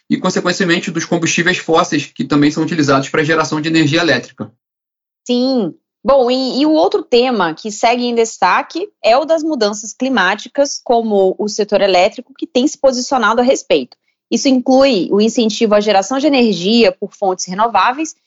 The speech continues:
Speaker 2: e também, né, a busca por soluções mais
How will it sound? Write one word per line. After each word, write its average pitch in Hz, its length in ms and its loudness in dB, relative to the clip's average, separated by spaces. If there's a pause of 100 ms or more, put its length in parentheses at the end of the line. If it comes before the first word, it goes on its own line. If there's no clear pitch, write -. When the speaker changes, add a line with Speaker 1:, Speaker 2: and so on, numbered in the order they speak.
(240)
Speaker 2:
e 254 120 0
também, 262 600 2
né, 180 260 0
a 233 160 0
busca 240 600 -2
por 208 220 -4
soluções 233 500 -2
mais 233 560 -4